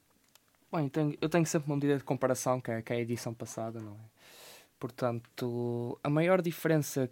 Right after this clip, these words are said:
que, que eu, que eu tenho a, a apontar é que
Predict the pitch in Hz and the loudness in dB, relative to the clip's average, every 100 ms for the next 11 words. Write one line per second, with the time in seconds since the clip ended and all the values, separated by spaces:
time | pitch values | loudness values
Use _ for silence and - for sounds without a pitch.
0 | - - 131 127 120 117 120 - - - | -4 -2 0 0 -2 -4 -6 -10 -20 -20
1 | _ _ _ _ _ _ _ - - 131 | _ _ _ _ _ _ _ -10 -4 -2
2 | 120 117 - 120 - 120 117 113 117 - | -2 -4 -6 -6 -4 -4 -2 -4 -4 -4
3 | 120 - 113 - 127 123 120 - 117 113 | -4 -4 -6 -2 -2 -2 -4 -6 -4 -4